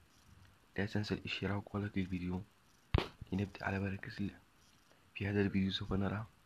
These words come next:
خبر عن ريال مدريد في حسم صفقة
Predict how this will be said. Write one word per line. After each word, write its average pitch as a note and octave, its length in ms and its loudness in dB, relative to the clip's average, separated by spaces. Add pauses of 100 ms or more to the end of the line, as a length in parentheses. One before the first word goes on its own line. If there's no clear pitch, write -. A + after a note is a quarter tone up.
(240)
خبر G2+ 440 0
عن G2 220 0
ريال G2 220 4
مدريد G2 240 2 (1040)
في G#2 100 0
حسم - 280 -2 (140)
صفقة - 400 -6